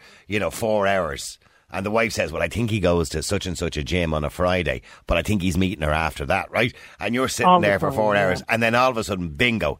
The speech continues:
Speaker 1: he meets the one and he's
Speaker 2: Yeah.
Speaker 1: hugging her and kissing her in a corner. That must be great <laughs> satisfaction for you to say.
Speaker 2: Well, uh, to tell you the truth, it is, but it's also brings a terrible sadness. Um, it brings a,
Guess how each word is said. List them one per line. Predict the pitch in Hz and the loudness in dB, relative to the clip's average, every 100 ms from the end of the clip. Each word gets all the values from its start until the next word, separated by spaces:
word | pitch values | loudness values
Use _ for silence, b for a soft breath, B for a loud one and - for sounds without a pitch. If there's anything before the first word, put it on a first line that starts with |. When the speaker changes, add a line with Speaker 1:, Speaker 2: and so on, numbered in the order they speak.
| _ - | _ -6
Speaker 1:
he | 90 | 0
meets | 101 110 - | 2 0 -2
the | 98 | -2
one | 92 90 | 0 2
and | 185 | 4
he's | 170 | 4
Speaker 2:
Yeah. | |
Speaker 1:
hugging | 131 95 90 | 4 0 -2
her | |
and | 87 | -2
kissing | 87 95 87 | -2 -2 -2
her | 82 | -2
in | 80 | -2
a | |
corner. | 101 98 87 - B B | 0 -2 -2 -8 B B
That | - 196 | -2 2
must | 208 | 2
be | 127 | 2
great | 110 95 | 0 0
<laughs> | - - | 0 0
satisfaction | - - - - - 101 | 0 -2 -2 -2 -2 -4
for | 214 | -6
you | 185 | -4
to | |
say. | 90 | 4
Speaker 2:
Well, | 247 277 | 6 6
uh, | 269 269 | 4 2
to | 277 226 | -4 -2
tell | 262 269 | 2 2
you | |
the | 196 170 | 0 2
truth, | 214 196 | 2 2
it | 156 | -2
is, | 156 196 185 - - | 0 2 2 -2 -6
but | 180 | -4
it's | - | 2
also | 262 294 - 202 160 147 196 | 4 4 2 2 0 -4 -2
brings | 190 160 160 | -2 -2 -6
a | - | 2
terrible | 180 170 151 120 | 6 6 6 2
sadness. | 175 170 147 120 - - | 4 4 2 -8 -10 -10
Um, | 147 143 139 135 131 120 b b b b | -2 0 0 -4 -8 -12 b b b b
it | - | 4
brings | 254 277 | 6 6
a, | 185 | 4